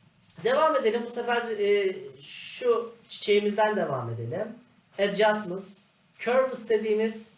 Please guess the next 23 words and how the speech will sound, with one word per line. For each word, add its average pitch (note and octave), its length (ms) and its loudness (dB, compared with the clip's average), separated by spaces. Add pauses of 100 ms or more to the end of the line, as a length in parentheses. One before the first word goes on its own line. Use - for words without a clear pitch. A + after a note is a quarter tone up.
(260)
yani, G3+ 560 2 (340)
e, D#3+ 280 2
resimde A#3 340 -2
yine B3 160 -6
R F#3+ 240 0
G G#3 180 -6
B - 140 -8
tonlarda G3 440 -2
bu A#3 60 -6
yapmış A3 360 -4
olduğumuz F#3 340 0
işlemleri G3 520 -4
curve A3+ 320 2 (160)
yaparaktan F3+ 760 -2
yani E3+ 380 -8 (420)
bazı A3+ 340 2
renklerde F#3+ 520 0
bazı A3+ 320 0
noktaları G3+ 460 -2
azaltıp F3+ 540 -4
bazı G#3+ 340 -2
noktaları F3 420 -4
artıraraktan F#3 880 -6